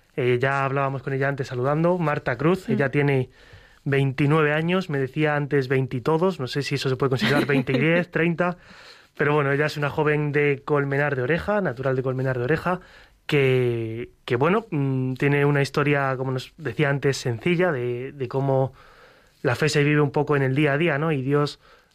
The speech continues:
Speaker 1: mm, no nos abandona, y sino que acompaña en todo momento, por muchas vueltas que nos dé la vida, ¿no,
Speaker 2: <laughs>
Speaker 1: Marta? Buenas noches.
Speaker 2: Eso es, buenas noches.
Speaker 1: Marta, pues después de esta presentación tan improvisada, la línea solo era,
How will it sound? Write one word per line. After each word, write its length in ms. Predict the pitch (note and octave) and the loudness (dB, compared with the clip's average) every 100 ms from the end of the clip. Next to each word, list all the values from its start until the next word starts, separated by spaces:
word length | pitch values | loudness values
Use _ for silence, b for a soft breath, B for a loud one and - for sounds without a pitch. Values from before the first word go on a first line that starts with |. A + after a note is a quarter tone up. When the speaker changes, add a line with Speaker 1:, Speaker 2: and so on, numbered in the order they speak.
| - | -8
Speaker 1:
mm, 240 | C#3 C3+ | -4 -2
no 100 | C#3 | 2
nos 180 | D3+ C3+ | 2 2
abandona, 420 | C#3 B2+ C#3+ E3+ | 0 2 2 2
y 60 | F3 | 0
sino 180 | - A#2+ | -4 -6
que 100 | B2+ | -4
acompaña 420 | B2 A#2+ C3+ C#3 | -4 -2 0 2
en 100 | B2+ | 0
todo 160 | C3 B2+ | 0 -2
momento, 480 | B2+ C#3+ C#3+ F3+ - B B B B | 0 0 0 -2 -4 B B B B
por 160 | C#3+ | 0
muchas 320 | C#3 D#3+ F#3 | 2 2 0
vueltas 480 | C#3+ E3+ E3 D3 - _ _ | 0 0 0 -2 -6 _ _
que 120 | - | -4
nos 140 | C#3 C3+ | -2 0
dé 80 | D3 | 0
la 80 | |
vida, 240 | C#3+ D#3+ B2+ | 0 0 -2
¿no, 100 | C#3+ | -2
Speaker 2:
<laughs> 0 | |
Speaker 1:
Marta? 360 | A#2 - F3 - - | -2 -2 -4 -6 -2
Buenas 200 | D3+ C#3 | 0 2
noches. 460 | C#3 D3 A#2+ G#2+ - - | 0 -2 -6 -16 -10 -2
Speaker 2:
Eso 260 | A#3+ A#3 | 0 2
es, 180 | A#3 A3+ | 2 2
buenas 300 | A3 A#3 A#3 | 0 0 2
noches. 540 | A3 A3 A3+ G#3 G3 - - _ - | 0 0 -2 -4 -4 -12 -20 _ -4
Speaker 1:
Marta, 580 | D3+ C#3+ D3 E3 F3+ C#3 | 0 2 4 2 2 -2
pues 160 | C3 C3+ | -2 -2
después 220 | C3 E3+ | 0 0
de 60 | E3 | 0
esta 160 | E3+ | 0
presentación 560 | D3+ C#3+ D#3 C3+ D#3 D3+ | -2 0 0 0 0 0
tan 300 | D#3 D#3 E3 | 0 0 -2
improvisada, 600 | F3+ D3+ C#3+ C3+ D#3 D#3 | -2 0 0 0 0 0
la 80 | E3 | 0
línea 280 | C3+ C#3+ D3 | 0 0 -2
solo 200 | C#3+ C#3 | 0 0
era, 240 | D3 C#3 | 2 -2